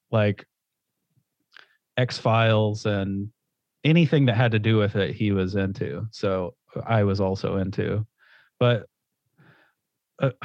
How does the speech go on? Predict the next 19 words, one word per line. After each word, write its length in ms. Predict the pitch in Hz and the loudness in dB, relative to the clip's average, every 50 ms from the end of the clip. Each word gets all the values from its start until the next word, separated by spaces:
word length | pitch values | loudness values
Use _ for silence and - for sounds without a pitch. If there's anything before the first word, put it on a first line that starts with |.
| - - - - - - | -18 -18 -20 -20 -6 -4
aside 420 | 135 131 - - 175 190 208 190 | -2 -2 0 0 2 2 2 0
from 200 | - 160 139 131 | 0 0 2 2
that, 280 | 120 110 113 107 98 - - | 4 2 2 2 0 -2 -4
what 300 | 123 120 143 143 143 - | 0 2 2 2 2 2
made 180 | 156 170 175 | 2 2 2
it, 80 | 180 143 | 2 0
like, 180 | 120 113 - - | 0 -4 -4 -4
practical 600 | - - 127 123 - _ - 147 - 160 151 156 | -4 -2 -2 -2 -2 _ -4 -2 0 0 0 0
for 160 | 151 - 156 151 | 0 -2 0 0
me 220 | 156 156 165 175 | 2 2 2 2
was 180 | 156 143 123 123 | 2 2 2 2
actually 360 | 123 120 120 - - 120 110 | 2 2 0 0 -2 -2 -2
his 200 | 110 131 117 113 | 0 0 0 0
younger 300 | 117 120 113 113 110 110 | 0 0 0 2 0 -2
brother, 540 | 101 104 131 143 143 110 90 82 98 113 113 _ - | 0 2 2 2 2 0 -2 -6 -10 -12 -14 _ -10
was 280 | 127 120 110 104 98 | -6 -4 -4 -2 0
my 160 | 113 113 107 | 0 0 2
Uncle 280 | 98 117 113 - 107 101 | 0 0 0 0 0 2
Randy, 500 | 107 110 120 127 123 120 110 101 101 107 | 2 4 4 4 4 4 2 0 0 -4